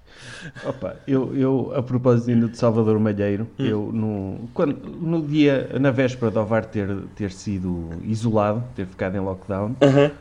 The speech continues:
Speaker 1: Eu vi uma entrevista dele para a A V F M,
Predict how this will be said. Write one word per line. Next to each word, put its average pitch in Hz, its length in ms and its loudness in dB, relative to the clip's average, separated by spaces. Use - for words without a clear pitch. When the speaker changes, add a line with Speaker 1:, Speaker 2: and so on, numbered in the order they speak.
Speaker 1:
Eu 127 220 0
vi 131 180 4
uma 131 140 8
entrevista 123 540 2
dele 123 380 2
para 117 360 4
a 110 160 0
A 113 40 2
V 113 160 0
F 123 320 2
M, 151 200 2